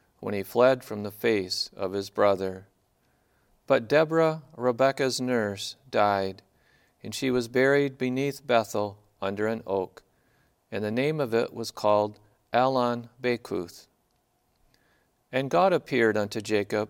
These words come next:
again, when he came out of Padan Aram, and blessed him. And God said unto him, "Thy name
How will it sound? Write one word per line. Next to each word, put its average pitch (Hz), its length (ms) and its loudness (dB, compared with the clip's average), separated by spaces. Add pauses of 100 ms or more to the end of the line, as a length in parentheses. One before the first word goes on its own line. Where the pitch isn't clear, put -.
(100)
again, 98 520 -6 (500)
when 110 120 -6
he 110 100 0
came 120 320 -2
out 117 240 4
of 110 220 -2
Padan 123 580 -2
Aram, 98 520 -4 (340)
and 110 180 -4
blessed 104 460 0
him. 95 280 -8 (760)
And 135 140 -2
God 151 280 8
said 165 280 2
unto 127 200 -2
him, 101 360 -4 (400)
"Thy 131 240 0
name 156 460 -4